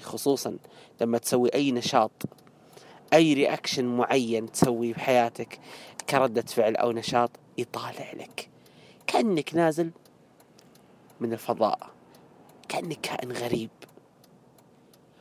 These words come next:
و-، وأبدًا أنت بالنسبة له ما تقدر تسوي شيء،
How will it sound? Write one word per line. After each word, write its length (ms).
و-، 1000
وأبدًا 500
أنت 200
بالنسبة 440
له 180
ما 60
تقدر 180
تسوي 320
شيء، 240